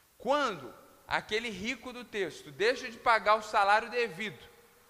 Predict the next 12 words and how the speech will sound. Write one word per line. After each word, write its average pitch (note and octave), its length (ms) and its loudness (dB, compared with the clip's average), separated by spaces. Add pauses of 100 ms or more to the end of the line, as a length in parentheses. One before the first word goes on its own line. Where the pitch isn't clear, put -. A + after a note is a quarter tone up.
(520)
para A3 240 6
o G#3 60 2
pobre A3+ 520 6
que G#3+ 140 -12
precisa A3+ 420 -10
daquele A3 340 -4
recurso A3 440 -6
para G3+ 160 -2
comer G3+ 360 -8
no G#3+ 100 -12
dia F3+ 260 -8
seguinte, G3 800 -12